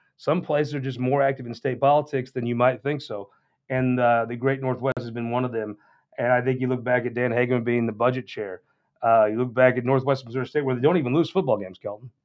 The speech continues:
They just decided they just take off losing for the last ten years. Um,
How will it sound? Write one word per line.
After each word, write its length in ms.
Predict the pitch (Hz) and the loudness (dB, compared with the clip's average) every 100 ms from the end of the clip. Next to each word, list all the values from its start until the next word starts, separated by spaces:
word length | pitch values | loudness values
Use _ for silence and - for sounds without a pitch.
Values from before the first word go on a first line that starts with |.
| _ | _
They 100 | - | -4
just 180 | 127 156 | -2 -2
decided 320 | 131 151 147 | 4 8 10
they 80 | 139 | 8
just 220 | 131 131 | 4 2
take 160 | 143 131 | 2 4
off 160 | 135 113 | 4 4
losing 320 | 143 127 107 | 0 0 -4
for 60 | |
the 40 | 107 | -4
last 220 | 101 - | -6 -6
ten 160 | 98 98 | -10 -10
years. 200 | 95 - _ _ _ _ _ | -10 -14 _ _ _ _ _
Um, 540 | 135 135 117 95 104 | 10 12 8 0 -10